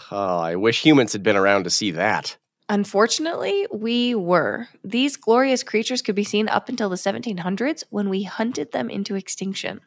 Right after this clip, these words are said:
Speaker 1: Okay. Well, that's terrible and unsurprising. <laughs>
Speaker 2: For sure. Uh, that's why it's so important that we protect the manatees that we still have,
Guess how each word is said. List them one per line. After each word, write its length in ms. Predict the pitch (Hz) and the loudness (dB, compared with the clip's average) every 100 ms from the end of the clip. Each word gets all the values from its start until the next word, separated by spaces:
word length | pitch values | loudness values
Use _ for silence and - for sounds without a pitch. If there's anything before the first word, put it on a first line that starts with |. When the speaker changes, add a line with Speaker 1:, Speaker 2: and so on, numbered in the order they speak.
| _ _ _ _ | _ _ _ _
Speaker 1:
Okay. 520 | 139 127 110 - 65 - - - - - | -10 -8 -10 -12 -14 -14 -20 -20 -20 -4
Well, 200 | 113 107 | 0 2
that's 260 | 107 - - _ _ _ | 0 -2 -12 _ _ _
terrible 500 | - 92 85 90 98 | -4 -2 0 0 0
and 260 | 90 87 90 - | 0 -2 -4 -6
unsurprising. 760 | 85 82 92 90 80 71 80 82 | -6 -4 -4 -2 -4 -2 -6 -10
<laughs> 40 | - - - - | -12 -14 -16 -18
Speaker 2:
For 180 | _ 190 | _ -4
sure. 380 | 196 151 147 196 - - | 0 0 0 -4 -10 -4
Uh, 320 | 208 196 196 | 4 8 8
that's 240 | 196 240 | 6 0
why 120 | 277 285 | -2 -4
it's 120 | 277 | -2
so 120 | 247 | -2
important 480 | 240 - 233 - 214 | -2 0 -4 -2 -2
that 80 | 196 | 0
we 100 | 202 | 0
protect 360 | 196 - 202 | -2 -4 -4
the 40 | 196 | -2
manatees 460 | 185 185 190 202 180 | 0 0 -2 -6 -6
that 100 | 196 | -4
we 80 | |
still 240 | 185 - 175 | -4 -2 -4
have, 440 | 165 185 202 - | -4 -2 -2 -4